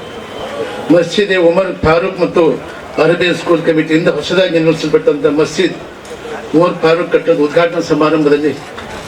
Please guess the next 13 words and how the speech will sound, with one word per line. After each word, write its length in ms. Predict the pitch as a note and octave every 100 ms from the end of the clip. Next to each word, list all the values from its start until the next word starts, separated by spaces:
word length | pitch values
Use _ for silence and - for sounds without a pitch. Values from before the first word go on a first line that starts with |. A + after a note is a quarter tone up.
| - C3
ಭಾಗವಹಿಸಿದಂಥ 640 | D3 E3 D#3+ D#3 D#3 D3+ F#3+ G#3 - - - - - - - -
ಇವತ್ತು 280 | E3 E3 E3
ವಿಶೇಷವಾದ 540 | D#3 F#3 G3+ F3 E3+
ಆ, 260 | D#3 - D#3 E3
ಇವತ್ತು 580 | E3 D3 D3+ - E3+
ಉದ್ಘಾ-, 220 | D3+ E3+ F3
ಉದ್ಘಾಟನಾ 460 | E3+ F3+ G3 F#3+
ಸಮಾರಂಭಕ್ಕೆ 440 | F3+ F3+ D#3+ D#3+ E3
ಆಗಮಿಸಬೇಕಾಗಿತ್ತು 720 | E3+ F#3 D#3 D#3 D3+ B2+ B2+ - - - - - -
ನಮ್ಮ 180 | D#3 D#3+ D3
ಅತ್ಯಂತ 320 | D3 F#3 F3
ನೆಚ್ಚಿನ 300 | E3 - F3
ಶಾಸಕರಾಗಿರ್ತಕ್ಕಂಥ 800 | E3+ E3+ E3+ E3 D#3 - C#3+